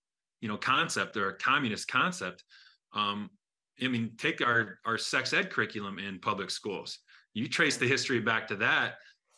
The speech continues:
you know, all the way back to Alfred Kinsey. What a perverted, corrupt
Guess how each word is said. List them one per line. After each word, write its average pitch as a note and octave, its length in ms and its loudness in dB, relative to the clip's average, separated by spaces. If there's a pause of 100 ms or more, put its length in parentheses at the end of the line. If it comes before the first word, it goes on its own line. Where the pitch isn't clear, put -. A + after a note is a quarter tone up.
(100)
you A#2 80 -6
know, A2+ 80 -4
all A2 160 0
the B2 100 0
way A#2 80 0
back A#2+ 300 -2
to G#2+ 340 -6
Alfred A#2+ 380 -4
Kinsey. A2 640 -4 (420)
What C#3+ 260 -4
a E3+ 60 -4
perverted, A2+ 960 0 (1000)
corrupt B2+ 640 -2